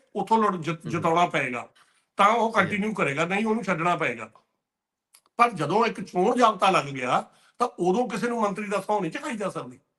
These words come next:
Speaker 1: ਵਿੱਚ ਵਿਚਾਲੇ।
Speaker 2: ਹਮ।
Speaker 1: ਪਰ ਕੌਣ ਪੁੱਛੇ,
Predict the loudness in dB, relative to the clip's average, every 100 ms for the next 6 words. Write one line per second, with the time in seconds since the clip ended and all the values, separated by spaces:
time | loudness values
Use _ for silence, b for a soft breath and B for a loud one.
0 | _ -8 -8 -10 -12 -10 -10 -12 -16 _
1 | _ _ 2 2 0 -16 _ -2 2 2
2 | 0 2 0